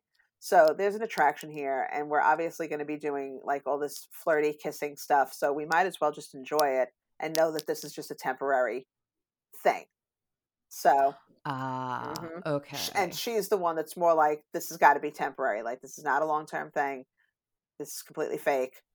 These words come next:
Speaker 1: but we're just gonna, we're gonna enjoy it while we can."
Speaker 2: Oh,
Speaker 1: Mm-hmm.
Speaker 2: I, I don't wanna ask the why for that because we, we need to learn that in
Speaker 1: Yes.
Speaker 2: the book.
Speaker 1: Yes.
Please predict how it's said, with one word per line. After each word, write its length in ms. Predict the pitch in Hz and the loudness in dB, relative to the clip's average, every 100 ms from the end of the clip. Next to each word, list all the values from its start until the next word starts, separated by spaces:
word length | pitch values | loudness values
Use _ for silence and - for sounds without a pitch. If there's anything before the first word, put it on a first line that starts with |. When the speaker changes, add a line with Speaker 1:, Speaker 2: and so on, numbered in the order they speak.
| - | -2
Speaker 1:
but 160 | 139 | 0
we're 100 | 143 | 0
just 160 | 156 - | -4 -8
gonna, 280 | 143 135 131 - | -8 -8 -10 -8
we're 120 | 139 | -6
gonna 200 | 143 123 | -4 -6
enjoy 340 | 131 143 139 | -8 -2 0
it 160 | 123 107 - | 0 -4 -2
while 180 | 139 123 | 0 0
we 60 | |
can." 220 | - 104 - _ _ _ _ _ _ _ _ _ _ _ _ _ _ _ 175 | -2 -8 -10 _ _ _ _ _ _ _ _ _ _ _ _ _ _ _ -8
Speaker 2:
Oh, 40 | 160 165 180 185 185 180 175 | -6 -4 -6 -6 -6 -6 -8
Speaker 1:
Mm-hmm. 680 | 165 156 147 139 139 - 185 - | -8 -8 -8 -8 -10 -10 -10 -10
Speaker 2:
I, 220 | 160 160 - | -10 -8 -6
I 100 | 165 | -6
don't 120 | 190 | -4
wanna 160 | 220 | -6
ask 360 | 202 170 151 - | -6 -8 -10 -14
the 100 | - | -12
why 840 | 131 131 131 123 120 113 - - 92 _ | -12 -12 -12 -10 -8 -8 -10 -16 -18 _
for 140 | 143 | -16
that 220 | 131 113 - | -14 -12 -14
because 300 | 135 123 - | -14 -14 -10
we, 180 | 131 | -10
we 140 | 120 139 | -8 -6
need 200 | 131 123 | -6 -8
to 120 | 135 | -10
learn 280 | 127 123 117 | -10 -8 -6
that 340 | 107 156 - | -2 -2 -2
in 140 | 139 120 | -4 -8
Speaker 1:
Yes. 120 | 110 | -8
Speaker 2:
the 80 | 113 | -10
book. 340 | - 117 110 | -12 -12 -8
Speaker 1:
Yes. 580 | 131 - - - - | -4 -4 -4 -10 -14